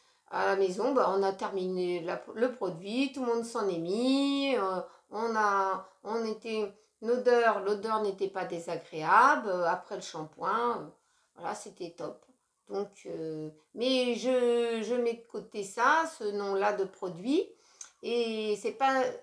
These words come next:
ce que je veux racheter, hein, mais j'en ai pris un autre,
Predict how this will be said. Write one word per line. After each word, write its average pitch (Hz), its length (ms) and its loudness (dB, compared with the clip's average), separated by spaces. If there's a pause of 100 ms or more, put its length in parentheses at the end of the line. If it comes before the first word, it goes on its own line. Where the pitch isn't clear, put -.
(360)
ce - 80 -20
que 214 140 0
je 185 100 -6
veux 190 320 4
racheter, 220 600 0
hein, 226 200 0 (260)
mais 208 360 0
j'en 226 180 -4
ai 220 100 -6
pris 240 260 -8
un 208 300 0
autre, 302 360 -2